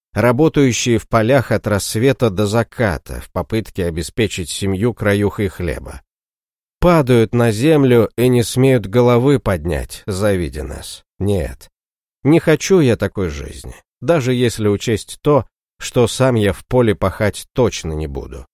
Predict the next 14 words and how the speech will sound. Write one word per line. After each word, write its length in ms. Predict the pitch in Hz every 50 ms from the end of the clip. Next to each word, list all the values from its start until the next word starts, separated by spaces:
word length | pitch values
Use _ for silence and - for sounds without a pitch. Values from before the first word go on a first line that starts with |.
| _ _ _ _ _ _ _ _ _ _ -
Я 300 | - 92 107 127 139 139
и 80 | 131 135
управлять 580 | 135 127 - 135 135 127 131 156 165 143 117
с 80 | - -
такими 440 | - 107 101 - 101 101 101 101 95
сервами 560 | - - - 120 104 90 78 82 80 80 78
не 140 | 82 85 82
желаю, 480 | 78 92 92 76 71 - - - - _ _ -
не 160 | 165 202 214
моё 300 | 190 180 160 117 95 87
это. 400 | 69 60 - - - 67 71 - _ _ _ _ _ _ _ -
Мне 400 | 78 82 95 104 117 131 127 117
приключения 760 | - - 117 120 - 123 120 117 - - 160 151 127 104 90
нужны. 460 | 85 82 80 71 73 71 65 - -